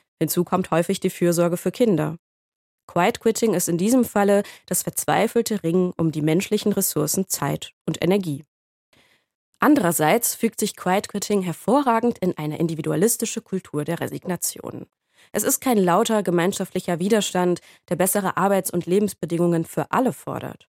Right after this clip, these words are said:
und sich etwa gewerkschaftlich organisiert. Außerdem, wer kann sich Quiet Quitting überhaupt leisten? Was wird aus den Menschen, deren Aufenthaltsstatus vom Job abhängt? Was ist mit dem Kassierer,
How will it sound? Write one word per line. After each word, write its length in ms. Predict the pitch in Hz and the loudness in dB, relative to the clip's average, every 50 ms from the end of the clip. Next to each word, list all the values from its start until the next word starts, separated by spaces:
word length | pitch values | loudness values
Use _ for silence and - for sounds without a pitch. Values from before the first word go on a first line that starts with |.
| _ _ _ _ _ _ _ _ | _ _ _ _ _ _ _ _
und 120 | - - 180 | -2 0 0
sich 140 | 180 180 180 | 0 0 0
etwa 200 | 180 - - 175 | 0 0 -2 -2
gewerkschaftlich 760 | - 175 151 165 165 175 - - 175 160 - - - - - | -2 0 0 0 0 0 0 -4 -6 -6 -6 -10 -16 -8 -6
organisiert. 800 | - 170 160 165 156 175 170 185 220 214 151 143 - - - - _ _ _ _ _ _ _ _ _ _ _ | -4 -2 -2 0 0 0 0 0 0 0 0 -2 -4 -10 -16 -20 _ _ _ _ _ _ _ _ _ _ _
Außerdem, 560 | 165 170 233 - 196 175 170 180 185 180 180 - _ _ _ _ _ _ | 0 0 2 2 0 2 2 4 4 2 2 -2 _ _ _ _ _ _
wer 140 | - 247 | -2 -2
kann 180 | - 285 285 277 | 0 0 0 0
sich 140 | 277 247 - | 0 -2 -2
Quiet 300 | - - 190 202 - - | -2 0 0 0 -2 -4
Quitting 260 | - 185 - 180 175 | -6 -6 -4 -2 -2
überhaupt 340 | 175 165 160 156 - - - | -2 -2 -2 -4 -6 -4 -2
leisten? 560 | 156 170 240 220 - - - 160 156 - 156 - _ _ _ _ _ _ _ _ | 0 0 0 -2 -4 -6 -6 -8 -10 -10 -12 -16 _ _ _ _ _ _ _ _
Was 180 | 165 170 - - | -2 0 0 0
wird 140 | 190 180 - | 0 0 0
aus 120 | 185 175 | -2 0
den 160 | - 185 180 | 0 0 2
Menschen, 360 | 180 170 190 196 - - 185 | 2 2 2 0 -2 -2 -2
deren 200 | 180 185 170 170 | -2 -2 -2 -2
Aufenthaltsstatus 880 | - 170 214 254 - 247 190 190 175 160 - - 165 160 160 - 170 - | 0 0 -2 0 0 -2 -2 0 -2 -4 -4 -2 -2 -4 -4 -4 -6 -4
vom 160 | - 165 160 | -4 -4 -2
Job 220 | 147 180 254 - - | 0 -2 -2 -2 -4
abhängt? 540 | 180 - - - 127 131 - - - - _ _ _ _ _ | -6 -8 -6 -8 -8 -8 -8 -10 -14 -18 _ _ _ _ _
Was 140 | 180 175 180 | 0 0 0
ist 140 | 170 - | 0 0
mit 120 | 180 - - | -2 0 0
dem 140 | 180 185 165 | 0 0 0
Kassierer, 560 | - 180 165 - - 247 277 214 190 180 | -2 -2 -2 0 2 2 2 2 2 0